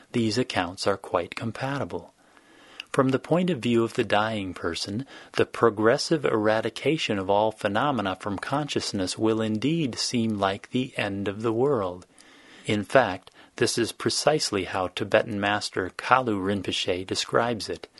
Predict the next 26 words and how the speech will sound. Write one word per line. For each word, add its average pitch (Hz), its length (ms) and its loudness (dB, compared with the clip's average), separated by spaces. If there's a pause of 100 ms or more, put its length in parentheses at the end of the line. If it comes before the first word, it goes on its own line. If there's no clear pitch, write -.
(720)
The 113 260 2
internal 160 720 2
experience 127 720 0
for - 180 2
the 117 120 2
dying 107 520 0
individual 139 760 2
is 110 200 -2
of 104 160 0
a 95 100 0
great 156 500 2
wind 123 500 0
sweeping 165 560 0
away 110 300 2
the 104 140 0
whole 113 380 2
world, 95 520 -2 (560)
an 131 120 0
incredible 135 640 6
maelstrom 123 640 2
of 95 180 -2
wind 95 440 -2 (260)
consuming 135 800 0
the 117 160 0
entire 117 560 -2
universe. 107 880 -6